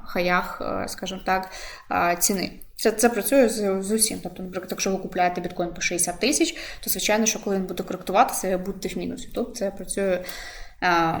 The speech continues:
так само. Тому постарайтеся купити або дочекатися якоїсь корекції, або бути дуже обережними з цим, тому що ви маєте розуміти,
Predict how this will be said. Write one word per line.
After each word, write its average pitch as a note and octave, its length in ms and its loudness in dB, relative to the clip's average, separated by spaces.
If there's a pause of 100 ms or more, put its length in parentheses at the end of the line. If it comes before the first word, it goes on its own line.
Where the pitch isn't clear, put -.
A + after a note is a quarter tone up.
(400)
так G3+ 160 6
само. - 340 -2
Тому A#3 360 8
постарайтеся G#3+ 720 4 (340)
купити B3+ 500 2 (500)
або G#3 180 6
дочекатися A#3+ 520 4
якоїсь F#3+ 260 0
корекції, A3 480 4
або G3 220 2
бути A3 260 0
дуже G3+ 220 0
обережними G3+ 680 4
з - 60 0
цим, A3+ 200 2
тому G3 220 0
що F#3 280 2
ви G3+ 80 0
маєте G3+ 260 2
розуміти, F#3+ 420 -2